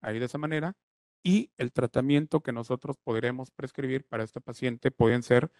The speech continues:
agonistas dopaminérgicos, pueden ser inhibidores de la mao, que puede ser seligilina, rasagilina, ahí.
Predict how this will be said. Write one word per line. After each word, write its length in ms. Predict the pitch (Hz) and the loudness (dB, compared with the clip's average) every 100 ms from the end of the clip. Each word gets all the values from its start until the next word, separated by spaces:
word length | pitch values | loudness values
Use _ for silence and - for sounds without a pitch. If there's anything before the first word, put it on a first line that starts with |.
| _ _ - | _ _ 2
agonistas 520 | 110 110 117 - 127 | 6 6 4 2 2
dopaminérgicos, 1120 | 127 135 131 135 127 - 147 - 139 135 - _ _ _ - | 4 2 2 2 2 0 -8 2 2 2 -6 _ _ _ 4
pueden 260 | 127 131 | 4 4
ser 360 | 127 131 131 127 | 2 2 0 -4
inhibidores 560 | 151 113 117 113 120 127 | -12 -10 -4 0 0 0
de 80 | 127 | -2
la 100 | 135 | -2
mao, 360 | 139 131 139 | -4 -4 -6
que 100 | - | -10
puede 200 | 120 120 | -6 -4
ser 180 | 120 127 | -4 -6
seligilina, 840 | - 113 110 - 123 120 131 131 131 | -6 -10 -10 -14 -14 -12 -10 -8 -8
rasagilina, 920 | 117 - 101 117 117 135 123 120 123 _ _ _ _ - - | -8 -10 -12 -10 -4 -2 -2 -4 -8 _ _ _ _ -20 -12
ahí. 320 | 117 113 131 | -8 -6 -6